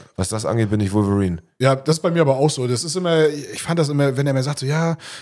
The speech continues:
Speaker 2: oder einige mir so, da musst du zwei Wochen mit so einer Folie
Speaker 1: Ja,
Speaker 2: da rumlegen.
Speaker 1: Blödsinn.
Speaker 2: So ein Schwachsinn, auch immer. Folie ab,
Speaker 1: Zack, Luft
Speaker 2: heiß,
Speaker 1: ran.
Speaker 2: Luft
Speaker 1: Ja,
Speaker 2: ran und
Speaker 1: einmal.
Speaker 2: dann rennt man drei Tage nackt durch die Gegend, ist doch geil.
Speaker 1: Richtig.
Speaker 2: Ja. Das schmerzhafteste Tattoo, was ich je gekriegt hab, ähm, als ich auf Hawaii war, hab ich gedacht, ey,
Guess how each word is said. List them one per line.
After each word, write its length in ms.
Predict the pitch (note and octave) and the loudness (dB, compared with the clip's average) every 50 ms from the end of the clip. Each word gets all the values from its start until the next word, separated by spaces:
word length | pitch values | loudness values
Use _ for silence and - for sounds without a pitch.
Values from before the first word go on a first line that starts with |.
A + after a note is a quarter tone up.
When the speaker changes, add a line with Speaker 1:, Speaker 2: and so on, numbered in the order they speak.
| - - | -6 0
Speaker 2:
oder 140 | B2 C3+ B2+ | 0 2 4
einige 240 | C#3+ D3+ D#3 C#3+ C#3 | 6 6 6 8 6
mir 100 | C#3 B2 | 4 2
so, 100 | B2+ C#3 | 0 -2
da 140 | C#3 C#3+ C#3+ | -4 -2 -2
musst 140 | - - | -2 -4
du 40 | D#3 | -4
zwei 280 | C3 - - - - E3+ | -8 -10 -10 -10 -10 -8
Wochen 120 | E3 C#3 D#3 | -2 0 0
mit 100 | D3+ C3+ | 0 0
so 80 | D3 D3 | 0 -4
einer 120 | C#3 B2+ | -4 -4
Folie 320 | - - - F3+ F#3+ F#3 | -4 0 2 4 6 6
Speaker 1:
Ja, 40 | E3 D#3+ | 6 4
Speaker 2:
da 40 | A#2 | 4
rumlegen. 200 | E2+ G2+ C#3+ C3 A2 | 4 2 2 4 2
Speaker 1:
Blödsinn. 200 | G2 F2 D#2 D2+ A#2 | 2 2 0 -2 -6
Speaker 2:
So 180 | - - C3 | -8 -10 -8
ein 120 | - E3 D3+ | -6 -6 -6
Schwachsinn, 400 | - - - F3 - - A#2+ B2+ | -6 -6 -6 -6 -6 -6 -6 0
auch 180 | D3+ E3+ - | 0 0 0
immer. 160 | B2+ A#2+ A2+ G#2 | 2 0 -2 -2
Folie 340 | - - F#3 F#3 F3+ E3+ | 2 4 6 6 6 6
ab, 220 | D3+ E3 F#3+ F#3+ - | 4 4 2 0 0
Speaker 1:
Zack, 340 | - - F#2+ G2+ G#2+ G2 F2+ | -2 0 4 4 4 2 2
Luft 180 | E2+ F2+ F2+ - | 0 2 4 6
Speaker 2:
heiß, 220 | F3+ G3 G3+ F3 | 6 6 6 6
Speaker 1:
ran. 460 | G2 F#2+ F#2 F#2 F#2 F#2 F#2 E2+ - - - _ _ - - | 4 4 4 2 2 0 -2 -4 -8 -10 -16 _ _ -8 0
Speaker 2:
Luft 260 | C3+ D#3+ F3 E3 D#3+ | 2 2 2 2 2
Speaker 1:
Ja, 80 | E3 D#3+ D#3+ E3 | 2 4 4 4
Speaker 2:
ran 160 | E3 D#3+ E3 D#3+ | 4 2 2 0
und 160 | - - - - | 0 2 4 4
Speaker 1:
einmal. 20 | |
Speaker 2:
dann 200 | C#3 C#3 C#3 C3+ C3+ - - - - - - - A#2 A#2+ | 4 4 4 2 0 -4 -14 -14 -14 -16 -14 -8 0 0
rennt 120 | D3+ D3+ | 2 2
man 120 | C#3+ C3 | 2 0
drei 160 | C3 B2 C#3+ D3 | 2 2 0 2
Tage 220 | - C3+ B2+ B2 | 0 0 0 0
nackt 180 | B2+ C3 - D#3 | -2 0 0 -2
durch 120 | C3+ - | -4 -2
die 80 | - A#2+ | -2 -2
Gegend, 180 | B2+ D3 C#3+ A#2 | 0 0 0 0
ist 80 | - | -4
doch 80 | G#2 F#2 | -6 -6
geil. 240 | - E2 A2 G#2 - _ - | -6 -6 -6 -8 -10 _ -10
Speaker 1:
Richtig. 600 | - E2 E2+ F2 - - - - - - - - - | -6 -6 -6 -6 -6 -10 -12 -12 -12 -14 -20 -16 -10
Speaker 2:
Ja. 260 | G2+ G2+ G2 G2 - - _ _ - _ _ | -8 -6 -6 -8 -10 -14 _ _ -20 _ _
Das 140 | - G#2+ - | -6 -6 -4
schmerzhafteste 580 | - C3 D3+ D#3+ - E3+ - - D3+ C3 C#3+ C3+ | 0 0 0 0 0 -4 -6 -6 -8 -8 -8 -6
Tattoo, 320 | - D3 C3+ - - D3+ | -4 -4 -4 -2 -2 0
was 160 | D3 C#3 C3+ | 2 2 2
ich 160 | C3+ B2 A#2+ - | 0 -2 -4 -6
je 300 | - D3+ B2+ B2+ C#3+ D3+ | -10 -6 -2 0 2 2
gekriegt 240 | C#3 - - C#3+ - | 0 0 -4 -2 0
hab, 240 | C#3+ C3+ C3 C#3 A#2 | 0 -2 -2 -4 -4
ähm, 540 | A#2+ A#2 A2+ A2+ A2+ A2 A2 A2 G#2+ G2+ - | -4 -4 -2 -4 -6 -6 -6 -8 -10 -10 -12
als 260 | - G#2+ G#2+ G#2 - | -10 -10 -8 -8 -10
ich 140 | A2 G#2+ G#2+ | -12 -12 -14
auf 180 | - A2 - - | -14 -14 -8 -6
Hawaii 280 | G#2 G2+ A2+ B2+ D3 | -4 -2 0 0 2
war, 80 | D3 C3+ | 2 0
hab 60 | B2 A#2+ | 0 -2
ich 80 | - | -4
gedacht, 180 | - A#2+ - - | -8 -12 -14 -12
ey, 180 | - G2+ G2+ | -12 -14 -14